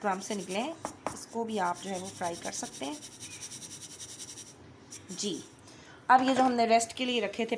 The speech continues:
पानी के अंदर विंग्स, हम सिंपल इनको उठाएंगे और इसको अच्छी तरह पानी को निकाल के हम इस मैदे के अंदर डाल देंगे।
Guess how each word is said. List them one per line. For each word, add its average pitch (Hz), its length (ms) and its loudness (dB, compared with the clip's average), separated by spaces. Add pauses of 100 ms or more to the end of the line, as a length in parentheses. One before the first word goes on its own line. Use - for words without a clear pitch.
पानी 196 220 6
के 262 140 0
अंदर 262 260 2
विंग्स, 262 340 2
हम 247 160 0
सिंपल 233 480 2
इनको 208 260 2
उठाएंगे 196 640 0
और 185 420 2 (560)
इसको - 200 -12
अच्छी - 160 -8
तरह 202 200 -6
पानी 190 320 -4
को 208 100 -4
निकाल 185 420 0
के 294 160 -6 (240)
हम 180 140 -8
इस 180 180 -12
मैदे 165 220 -10
के - 140 -12
अंदर - 160 -14
डाल - 200 -10 (120)
देंगे। - 300 -18